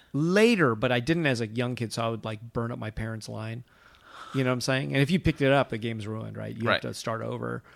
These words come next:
Speaker 2: Right.
Speaker 1: Uh, but later on, oh, man, I don't know how old I was when I had it. Eight, eight, nineteen, you know, four, fifteen years old, maybe I had a phone line at that
Speaker 2: Mm.
Speaker 1: point.
Speaker 2: Wow.
Speaker 1: I think. Did I have my own phone line? I can't remember. Those two phone lines in the house,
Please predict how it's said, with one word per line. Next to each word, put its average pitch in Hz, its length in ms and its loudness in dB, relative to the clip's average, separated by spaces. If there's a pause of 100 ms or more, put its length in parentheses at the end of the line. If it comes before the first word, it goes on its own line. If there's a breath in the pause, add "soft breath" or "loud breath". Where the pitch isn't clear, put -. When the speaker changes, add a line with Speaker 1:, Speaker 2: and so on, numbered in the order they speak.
Speaker 2:
Right. - 200 -8
Speaker 1:
Uh, 120 200 4
but 123 220 -4
later 160 260 4
on, 139 320 -2
oh, - 440 -14
man, 117 480 -6
I 117 140 -2
don't 123 120 -2
know 107 80 -6
how 101 140 -6
old 113 160 -6
I 113 100 -6
was 113 260 -8
when 117 120 -10
I 107 40 -8
had 107 200 -10
it. - 100 -10
Eight, 147 260 -2
eight, 147 120 -2
nineteen, 135 460 -4
you 156 80 0
know, 113 200 0 (320)
four, 120 200 -2
fifteen 139 420 -6
years 127 160 -2
old, 127 160 0
maybe 120 180 -2
I 113 40 -2
had 113 80 -6
a 107 40 -10
phone 113 220 -8
line 117 260 -12 (440)
at 117 100 -2
that 131 140 -2
Speaker 2:
Mm. 113 100 -6
Speaker 1:
point. 90 180 -8 (320 soft breath)
Speaker 2:
Wow. 110 260 4
Speaker 1:
I 117 80 0
think. 123 380 -4 (100)
Did 151 60 -4
I 175 40 2
have 220 100 -6
my 311 160 -4
own 147 260 0
phone 214 240 -2
line? 202 180 -2
I 127 60 -4
can't - 180 -6
remember. 113 320 -4
Those 143 220 2
two 220 180 2
phone 180 200 4
lines 165 200 2
in 131 60 -4
the 120 80 -2
house, 123 360 0